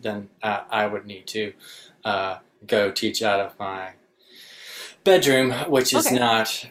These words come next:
Speaker 1: really difficult. I have that, um,
Speaker 2: So that's your, like,
Speaker 1: restrict
Speaker 2: backup
Speaker 1: line.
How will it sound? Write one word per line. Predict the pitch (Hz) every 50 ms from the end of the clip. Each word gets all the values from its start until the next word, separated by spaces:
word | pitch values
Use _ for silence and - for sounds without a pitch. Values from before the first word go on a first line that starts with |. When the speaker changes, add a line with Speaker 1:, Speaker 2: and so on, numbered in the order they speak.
| -
Speaker 1:
really | - 120 110 120 120 113 110
difficult. | 107 113 104 - 113 - - 110 107 104 - - - - - -
I | 123 107 107 107
have | 107 104 104 104 98 -
that, | - 104 98 98 98 - - _ - - -
um, | 104 101 98 98 98 - _ _ _ _ _ _ _ _ _ _ _ _ _ _
Speaker 2:
So | - - 220
that's | 220 202 190 - -
your, | 196 196
like, | 190 175
Speaker 1:
restrict | 196 - - 180 180 -
Speaker 2:
backup | - - - -
Speaker 1:
line. | - - - - - - 214